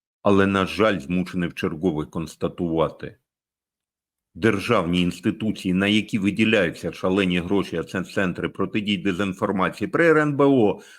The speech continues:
при Мінкульті, вони пасуть задніх. Їх роль виконує аналітичний відділ громадської ініціативи "Права справа". Аналітичний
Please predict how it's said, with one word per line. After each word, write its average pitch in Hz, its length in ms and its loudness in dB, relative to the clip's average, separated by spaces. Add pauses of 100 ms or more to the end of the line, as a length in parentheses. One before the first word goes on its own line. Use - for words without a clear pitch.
(120)
при 165 220 6
Мінкульті, 127 640 0
вони 80 240 -6
пасуть 82 500 -8
задніх. 71 500 -10 (320)
Їх 92 240 -4
роль 101 260 0
виконує 78 560 -10 (320)
аналітичний 87 800 -4
відділ 90 300 -4
громадської 78 600 -6
ініціативи 78 520 -6
"Права 73 340 -6
справа". - 500 -16 (760)
Аналітичний 98 680 -2